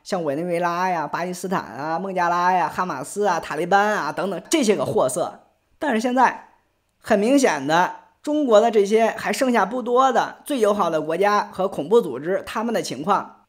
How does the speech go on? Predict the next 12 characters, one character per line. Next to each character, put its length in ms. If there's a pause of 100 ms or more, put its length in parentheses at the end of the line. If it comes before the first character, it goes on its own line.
(140)
最 160
近 280 (120)
几 100
乎 200
呢 220 (180)
是 160
没 160
有 100
一 140
个 120
好 240
的， 260